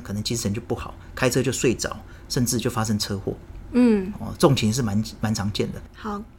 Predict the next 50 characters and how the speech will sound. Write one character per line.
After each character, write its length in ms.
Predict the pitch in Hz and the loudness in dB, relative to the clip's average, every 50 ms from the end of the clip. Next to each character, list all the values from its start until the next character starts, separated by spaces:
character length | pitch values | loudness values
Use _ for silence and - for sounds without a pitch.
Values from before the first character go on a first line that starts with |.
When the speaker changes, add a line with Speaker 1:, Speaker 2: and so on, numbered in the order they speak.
| - - - | -20 -12 -6
Speaker 2:
那 80 | 330 | -6
其 160 | 349 339 302 269 | -2 -2 0 0
实 60 | 262 | 2
刚 140 | 262 262 262 | 2 2 2
才 80 | 262 262 | 2 2
周 180 | 247 262 247 240 | 2 2 2 2
医 60 | 240 | 2
师 100 | 240 254 | 0 0
有 80 | 226 | -2
提 140 | 220 - 214 | -2 -2 -4
到 120 | 214 214 208 | -4 -4 -4
这 140 | 208 226 | -4 -6
个 240 | 226 226 214 196 190 | -4 -4 -4 -4 -4
睡 300 | 196 - - 285 277 247 | -8 -8 -2 -2 0 2
眠 160 | 226 208 202 | 2 0 0
呼 140 | 202 214 240 | -2 -2 -2
吸 160 | 226 - 233 | -2 -2 -2
中 220 | 220 220 233 247 247 | -2 0 0 0 0
止 140 | 247 202 190 | -2 -4 -6
症 200 | - 233 233 226 | -4 -2 0 0
有 200 | 214 - - 214 | 0 -2 -4 -6
嗜 320 | - - - 311 294 247 | -6 -4 -2 0 0 0
睡 220 | 233 - 277 247 | 0 0 2 2
的 120 | 226 202 196 | 2 0 -2
情 320 | - - - 208 202 208 | -6 -6 -4 -2 -2 -2
形， 280 | 220 - - 196 190 214 - - - - - | -4 -4 -6 -8 -8 -8 -10 -12 -16 -10 -4
那 80 | 330 330 | -2 2
它 140 | 311 330 | 4 4
是 140 | 320 349 339 | 4 2 0
只 120 | - - 247 | -2 2 2
有 160 | 226 214 214 | 2 2 4
这 220 | 220 269 285 294 | 4 4 2 4
个 100 | 247 226 202 | 4 0 0
症 300 | - - 269 226 208 202 | 0 0 0 2 2 0
状 220 | - 240 220 208 | 0 0 0 0
吗？ 80 | 196 190 | -2 -4
还 100 | 190 190 | -4 -6
是 200 | - 247 240 226 | -2 -2 -2 0
会 340 | 247 247 226 208 196 - - - | 2 0 0 0 -2 -4 -8 -4
有 160 | - 202 190 | -2 -2 -2
其 200 | 180 - - 202 | -2 -4 -4 -4
他 240 | 202 220 220 196 202 | -2 0 0 0 -2
的？ 200 | 202 - 196 180 - - - - - - | -2 -4 -8 -8 -8 -14 -18 -18 -14 -2
那 180 | - 269 262 247 | 4 6 6 6
又 140 | 240 240 240 | 8 6 6
要 160 | 226 226 226 | 6 6 4
如 160 | 214 214 208 202 | 4 2 0 -2
何 120 | 202 196 | -2 -2
评 280 | - - 214 214 202 196 | -4 -4 -6 -4 -6 -4
估？ 260 | - 202 190 190 190 | 0 0 0 0 0